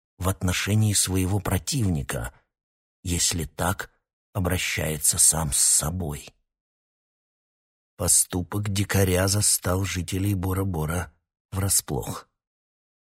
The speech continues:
Какое-то время они были не в состоянии осмыслить произошедшее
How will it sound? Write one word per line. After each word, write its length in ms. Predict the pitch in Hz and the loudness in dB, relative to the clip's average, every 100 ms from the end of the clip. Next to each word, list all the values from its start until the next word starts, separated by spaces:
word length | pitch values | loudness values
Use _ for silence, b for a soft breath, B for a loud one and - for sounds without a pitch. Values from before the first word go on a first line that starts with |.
| _ _ _ _ | _ _ _ _
Какое-то 520 | - 95 113 113 113 | -4 2 4 6 6
время 420 | 101 104 135 127 | 4 6 8 8
они 180 | 104 104 | 6 4
были 260 | 104 113 110 | 4 4 4
не 120 | 107 | 4
в 80 | - | 4
состоянии 1000 | 104 - - 104 113 131 104 95 85 - | 4 2 4 4 6 6 6 4 0 0
осмыслить 760 | 98 - 98 110 107 92 82 - | 2 2 4 2 2 0 -4 -4
произошедшее 1120 | 92 92 90 95 - - 76 - 67 62 | -2 0 0 -2 -2 -2 -2 -4 -4 -6